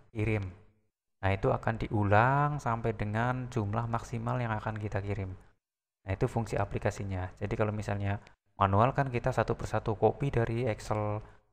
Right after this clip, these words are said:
copy ke WhatsApp web, copy dari Excel, paste ke WhatsApp web, sorry. Kemudian kalau jumlahnya tiga atau empat itu tidak masalah. Dan kalau misalnya udah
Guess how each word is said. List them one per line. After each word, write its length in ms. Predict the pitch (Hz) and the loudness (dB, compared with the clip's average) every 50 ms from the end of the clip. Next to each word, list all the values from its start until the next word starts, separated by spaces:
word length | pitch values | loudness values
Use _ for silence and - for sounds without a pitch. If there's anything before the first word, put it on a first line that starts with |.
| _ _ | _ _
copy 240 | - 101 95 - 127 | -8 -6 -2 -2 -2
ke 80 | 120 120 | 0 2
WhatsApp 400 | 113 110 104 - 113 110 104 104 | 2 0 2 2 0 0 0 0
web, 240 | 101 101 98 98 - - - _ _ _ - | 0 0 0 -2 -4 -8 -16 _ _ _ -8
copy 180 | 101 98 - 123 117 | -6 -4 -2 0 0
dari 160 | 110 107 113 | 2 0 0
Excel, 560 | 110 101 101 - - 110 107 104 104 104 107 110 - - - _ _ _ _ _ _ _ _ - | 0 -2 -4 -4 -4 -2 0 0 0 0 -2 -4 -8 -14 -20 _ _ _ _ _ _ _ _ 2
paste 240 | 101 98 - - 131 | 2 2 2 0 -2
ke 80 | 120 | 0
WhatsApp 320 | 120 113 110 107 - 107 - - | 0 0 0 -2 -4 -4 -4 -4
web, 100 | 110 107 - - | -4 -4 -4 -6
sorry. 400 | 107 101 101 101 101 101 104 101 - - _ _ _ _ _ _ | -6 -6 -4 -6 -4 -6 -6 -8 -10 -16 _ _ _ _ _ _
Kemudian 400 | _ - - 110 117 131 135 - - - - _ _ _ _ - | _ -6 0 0 0 2 0 -4 -12 -16 -20 _ _ _ _ 0
kalau 240 | 104 98 98 95 | 0 0 0 0
jumlahnya 480 | - - 101 98 107 123 131 143 151 147 | -2 -2 -2 0 2 2 2 2 0 -2
tiga 480 | - - 143 135 117 - 120 120 - - | -2 -2 -4 -2 2 2 2 4 2 0
atau 240 | 110 - 117 110 | 0 0 0 -2
empat 320 | 110 107 110 117 - - - | 0 0 0 0 0 -4 -8
itu 160 | 107 - 131 | -6 -4 -2
tidak 240 | - - - - 104 | -2 0 0 0 0
masalah. 560 | 107 104 98 - 113 113 117 107 98 - - - - - _ _ _ _ _ _ _ _ _ _ _ _ _ _ _ _ _ _ | 0 -2 0 0 2 4 4 4 4 2 -4 -12 -20 -20 _ _ _ _ _ _ _ _ _ _ _ _ _ _ _ _ _ _
Dan 240 | - 98 92 90 95 | -6 -4 -4 -4 -4
kalau 320 | - 104 98 98 101 101 | 0 2 4 6 6 4
misalnya 480 | 101 104 101 - 117 113 113 113 110 110 | 4 2 2 4 2 4 4 2 0 2
udah 320 | 104 104 98 95 98 - | 2 2 2 2 0 -6